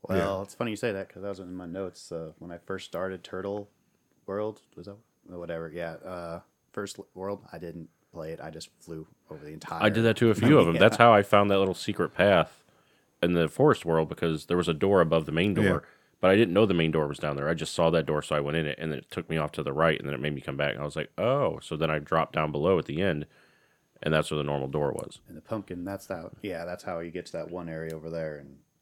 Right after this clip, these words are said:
Speaker 2: I kept going to that door. I was, I was being, I don't know, I was being stupid. I'm like, "Why do I keep coming back?" I'm like, "Oh, that's when I finally put two and two together." I'm like, "There's a different door down below that, with
Speaker 1: Yeah.
Speaker 2: the bell you hit."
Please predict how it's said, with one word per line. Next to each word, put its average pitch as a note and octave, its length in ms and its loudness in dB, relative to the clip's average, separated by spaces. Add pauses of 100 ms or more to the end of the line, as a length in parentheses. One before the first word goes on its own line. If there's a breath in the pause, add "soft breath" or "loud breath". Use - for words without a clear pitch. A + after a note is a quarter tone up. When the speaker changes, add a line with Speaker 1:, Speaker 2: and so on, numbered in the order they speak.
(120)
Speaker 2:
I G2 60 -10
kept - 300 -6
going B2 200 -2
to A#2 100 -6
that G2 180 -4
door. G2+ 180 -4
I G2+ 80 -6
was, F#2 160 -10 (180)
I F2 60 -12
was F2 80 -12
being, E2 260 -16
I F2+ 80 -18
don't D2+ 100 -16
know, D2 40 -18
I D2 40 -16
was D2 100 -18
being D#2 160 -16
stupid. D#2 240 -16
I'm D#2 60 -18
like, - 180 -20
"Why A2+ 140 -8
do B2+ 100 -8
I B2 80 -6
keep - 340 -10
coming A2 240 -10
back?" G#2+ 160 -6
I'm E2+ 60 -12
like, - 100 -18 (100)
"Oh, D3+ 380 -4
that's A2 160 -4
when G#2+ 100 -8
I G2 40 -8
finally G2 260 -10
put - 160 -12
two - 120 -8
and F#2+ 100 -8
two F#2+ 80 -10
together." F#2 260 -4
I'm F2 60 -10
like, F2 160 -12
"There's F#2+ 160 -12
a E2+ 40 -16
different G2+ 300 -8
door G2 220 -6
down G2 160 -6
below G2 280 -6
that, - 160 -10
with G#2 100 -2
Speaker 1:
Yeah. F#2+ 100 -2
Speaker 2:
the G2+ 60 -2
bell G2 240 -2
you G2+ 120 -6
hit." G#2+ 180 -6